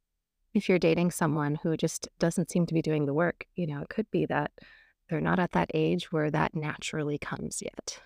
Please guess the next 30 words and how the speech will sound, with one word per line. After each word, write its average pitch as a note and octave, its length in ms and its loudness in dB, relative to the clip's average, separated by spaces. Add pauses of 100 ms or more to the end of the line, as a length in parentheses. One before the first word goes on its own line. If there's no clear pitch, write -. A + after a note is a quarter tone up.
Um, D3 300 -6 (380)
so - 380 -10 (420)
my F#3+ 100 4
husband G3+ 420 4
right F3 180 0
now, F3 220 2
he's, D#3+ 340 -2 (520)
uh, D3+ 400 -2
three F3+ 200 2
years F3+ 280 2
older E3 240 0
than E3 160 0
I D3+ 160 -4
am. A#3 260 2 (680)
And F3+ 140 4
I'm G3 260 4
just A3+ 240 0
sitting G#3 260 4
back F3+ 360 0
watching G3+ 440 0
him A#3+ 520 4 (440)
discovering G#3 760 2
things B3 380 4
that G3+ 120 2
I F3 140 0
discovered, A3 520 2
like, A3+ 180 4
seven G3+ 460 -2
years G#3 240 2
ago. D#4+ 420 6